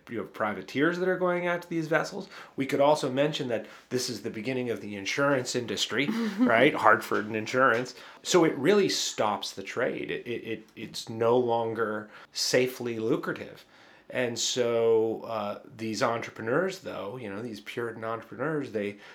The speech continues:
Speaker 1: they still want their bucks. They still wanna earn their dollars, uh, or their pounds, I should say.
Speaker 2: Mm-hmm.
Speaker 1: And so they,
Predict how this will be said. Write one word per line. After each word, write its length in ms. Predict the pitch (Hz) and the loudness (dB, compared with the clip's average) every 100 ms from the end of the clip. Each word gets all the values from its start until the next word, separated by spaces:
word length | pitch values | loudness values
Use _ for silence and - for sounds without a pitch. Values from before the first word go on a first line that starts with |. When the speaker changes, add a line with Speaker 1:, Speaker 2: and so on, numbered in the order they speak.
| - | -10
Speaker 1:
they 160 | - 110 | -4 -4
still 420 | - - 123 127 | -4 0 2 4
want 300 | 120 110 110 | 2 -2 -2
their 160 | 110 104 | -2 2
bucks. 500 | 147 - - - - | 2 2 -4 -10 -8
They 140 | 107 | -6
still 320 | 95 - 117 | -4 0 0
wanna 240 | 117 117 113 | 0 -2 -2
earn 260 | 110 107 | -4 -4
their 140 | 104 98 | -4 0
dollars, 680 | 110 160 202 - 71 - - | 4 4 2 -2 -8 -12 -10
uh, 360 | 117 107 107 - | -6 -4 -4 -4
or 100 | 107 | -4
their 200 | 101 95 | -4 -6
pounds, 440 | - 139 147 123 | 0 2 2 0
I 100 | 90 | -6
should 220 | 87 95 | -8 -10
say. 360 | - - 120 123 - | -12 -10 -12 -12 -12
Speaker 2:
Mm-hmm. 160 | 175 185 - | -12 -12 -8
Speaker 1:
And 440 | 156 143 135 131 - | 4 6 6 4 -4
so 320 | - - 131 | -2 2 4
they, 360 | 127 127 131 127 | 4 0 0 0